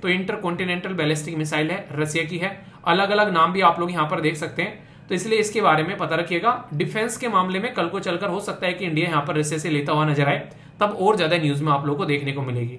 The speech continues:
ठीक है। दोस्तों, यहाँ पर मैं ऐसे exercise के बारे में बात करूंगा जो कि कई बार, कई बार news में आती है कि ये exercise जो है वो किस किस के बीच में है। तो आईएमटी, तो यहाँ पर India, Mozambique और Tanzania।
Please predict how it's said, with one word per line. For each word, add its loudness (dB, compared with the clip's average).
ठीक 0
है। -4
दोस्तों, 0
यहाँ 4
पर 2
मैं 2
ऐसे 2
exercise 0
के 0
बारे 6
में 2
बात 4
करूंगा 2
जो 0
कि 0
कई 2
बार, 4
कई 2
बार 2
news -2
में 0
आती 0
है -6
कि -4
ये 2
exercise 0
जो -2
है -2
वो -2
किस -4
किस -4
के -2
बीच 0
में 0
है। -4
तो -8
आईएमटी, 2
तो -2
यहाँ 6
पर 0
India, 4
Mozambique 2
और -2
Tanzania। 2